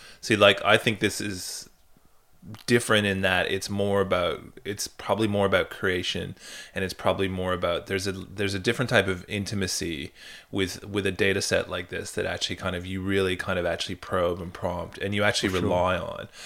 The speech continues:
Speaker 1: Whereas, like, an algorithm feeding you things, it's still trying to figure out,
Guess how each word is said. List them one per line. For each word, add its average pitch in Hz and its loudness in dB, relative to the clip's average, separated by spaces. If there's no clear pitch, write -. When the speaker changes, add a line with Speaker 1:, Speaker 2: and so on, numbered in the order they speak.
Speaker 1:
Whereas, 104 4
like, 95 6
an 95 0
algorithm 98 2
feeding 98 -2
you 95 -2
things, 90 -6
it's - -6
still 117 4
trying 110 2
to 90 -2
figure 95 2
out, 90 2